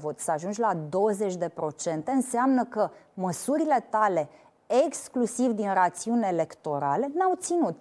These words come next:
Asta e conclu-, vă rog să mă contraziceți, eu nu văd cum ecartul acesta e atât de mare de la parlamentare până la europarlamentare dacă oamenii n-,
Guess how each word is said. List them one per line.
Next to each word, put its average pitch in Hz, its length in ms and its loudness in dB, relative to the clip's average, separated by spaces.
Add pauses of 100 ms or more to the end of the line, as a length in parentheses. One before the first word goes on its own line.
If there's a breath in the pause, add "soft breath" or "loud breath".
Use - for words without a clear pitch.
Asta 196 340 -6
e 247 100 0
conclu-, - 340 -8 (160)
vă 185 160 -6
rog 170 140 2
să - 140 -10
mă 175 100 -6
contraziceți, 165 760 -2 (460 loud breath)
eu 190 180 4
nu 202 160 4
văd 220 300 0
cum 220 340 2 (600 loud breath)
ecartul 214 600 0
acesta 208 400 -2
e 196 100 4
atât 214 320 0
de 190 240 2
mare 196 260 2
de 165 100 -2
la 165 140 2
parlamentare 165 720 0
până 180 320 -6
la 160 120 2
europarlamentare 160 1000 0
dacă 202 400 0
oamenii 233 480 0
n-, 185 340 -2